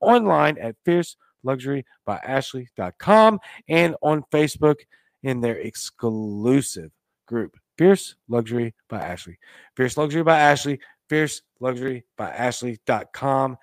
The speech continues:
Thank you, Ashley. She is a sponsor of the show. She is also a teammate of mine. She actually helped build the entire website, or probably just built it all on her own. And then now I get to benefit from it. She also helps me out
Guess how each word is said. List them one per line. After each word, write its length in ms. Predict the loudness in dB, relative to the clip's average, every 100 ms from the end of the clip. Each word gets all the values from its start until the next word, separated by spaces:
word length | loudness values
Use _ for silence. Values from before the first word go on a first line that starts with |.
| _ _
Thank 200 | -4 -4
you, 100 | -2
Ashley. 420 | -2 -2 -4 -6
She 260 | -8 -6 -6
is 120 | -4
a 80 | -6
sponsor 360 | -8 -8 -6 -10
of 80 |
the 60 | -12
show. 480 | -2 4 6 6 4 -4 -20 -12
She 160 | -6
is 100 | -2
also 220 | 0 -2
a 180 | -6 -8 -10
teammate 580 | -10 -4 -2 2 0 0 _ -20 -8
of 160 | -6 -2
mine. 360 | 0 0 -2
She 200 | -6 -10
actually 320 | -10 -10 -10
helped 240 | -8 -10 -6
build 140 | -6
the 100 | -6
entire 300 | -10 -8 -8
website, 540 | 0 0 0 0 -2 -4 _ _ _ -8
or 160 | -8
probably 540 | -6 -6 -4 -4 -6 -6
just 260 | -8 -12 _
built 240 | -2 -2 -2
it 120 | -10
all 220 | -8 -4
on 120 | -4 -6
her 180 | -8
own. 380 | -2 0 0 -4 -10 _ _ -12
And 160 | -6
then 280 | -6 -6 -10 -12
now 260 | -6 -4 -4
I 100 | -8
get 180 | -12
to 60 | -6
benefit 440 | -2 0 -2 -6
from 180 | -6 -6
it. 100 | -8
She 80 | -8
also 340 | -8 -8 -8 -8
helps 340 | -8 -8 -12
me 140 | -8
out 200 | -8 -8